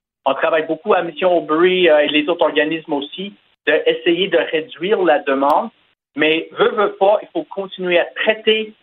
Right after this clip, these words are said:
l'itinérance parce qu'on a de plus en plus de personnes dans les refuges, dans les parcs, dans les campements.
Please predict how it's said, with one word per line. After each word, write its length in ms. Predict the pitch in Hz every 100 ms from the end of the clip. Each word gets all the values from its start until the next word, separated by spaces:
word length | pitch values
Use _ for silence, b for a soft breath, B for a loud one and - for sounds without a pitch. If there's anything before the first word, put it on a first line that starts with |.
| _ _ -
l'itinérance 680 | 156 - 160 147 170 208 -
parce 200 | 175 -
qu'on 180 | 165 156
a 80 | 151
de 100 | 151
plus 240 | - 190
en 100 | -
plus 220 | - 185
de 80 | 160
personnes 600 | 156 170 160 - 180 185 _ _ _ -
dans 120 | 170
les 80 | 214
refuges, 460 | 202 196 190 190 165
dans 140 | 165
les 120 | 160
parcs, 320 | 156 175 170 -
dans 120 | 156
les 120 | 151
campements. 540 | - 143 139 170 226